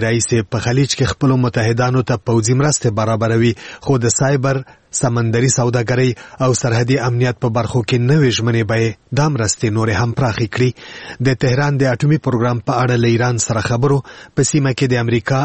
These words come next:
او پخوانیو متحدانو اړیکې ترینګلې کړل. د خلیج هیوادونه ویریږي چې د ایران پر ضد د بندیزونو له لغوه کېدو سره به خورا زیاتې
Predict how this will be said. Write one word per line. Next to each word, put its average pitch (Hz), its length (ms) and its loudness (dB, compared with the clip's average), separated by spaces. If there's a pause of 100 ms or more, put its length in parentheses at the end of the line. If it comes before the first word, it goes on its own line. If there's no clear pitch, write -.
(120)
او 123 140 0
پخوانیو 131 600 0
متحدانو 117 640 0
اړیکې 120 360 0
ترینګلې 127 520 0
کړل. 127 180 0 (380)
د 131 80 0
خلیج 120 380 0
هیوادونه 120 520 2
ویریږي 131 420 2
چې 135 100 2 (340)
د 135 100 4
ایران 139 240 2
پر 117 180 -4
ضد 107 300 -2
د 107 160 -2
بندیزونو 117 580 2
له 113 120 2
لغوه 110 320 0
کېدو 120 300 2
سره 127 240 0
به 127 180 -2 (260)
خورا 151 300 0
زیاتې 123 340 0